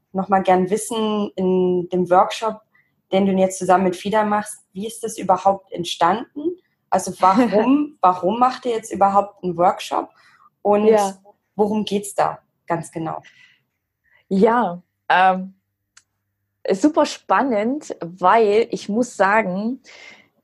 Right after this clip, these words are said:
Speaker 2: Fidi und ich sind eigentlich Eigenbrötler gewesen. Es ist total abgefahren. Ich bin, äh,
Speaker 1: <laughs>
Speaker 2: ja mega happy, dass, äh, Fidi und ich uns, äh,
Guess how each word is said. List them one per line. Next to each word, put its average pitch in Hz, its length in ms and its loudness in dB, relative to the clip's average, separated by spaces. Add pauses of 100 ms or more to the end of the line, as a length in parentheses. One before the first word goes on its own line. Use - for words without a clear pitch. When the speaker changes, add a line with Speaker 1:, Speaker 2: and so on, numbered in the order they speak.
(140)
Speaker 2:
Fidi 302 440 2
und 220 240 -2
ich 277 400 -2
sind 190 240 -2
eigentlich 247 680 0
Eigenbrötler 190 760 2
gewesen. 147 680 -2 (800)
Es - 100 0
ist 277 180 2
total 262 380 2
abgefahren. 226 840 0
Ich 220 200 -6
bin, 208 200 -2
äh, 285 220 2
Speaker 1:
<laughs> - 40 -2
Speaker 2:
ja 185 160 2
mega 226 340 0
happy, 254 520 2
dass, 214 280 -2
äh, 185 280 0
Fidi 226 360 -2
und 202 180 -4
ich - 220 -6
uns, 196 340 -6
äh, 180 220 -6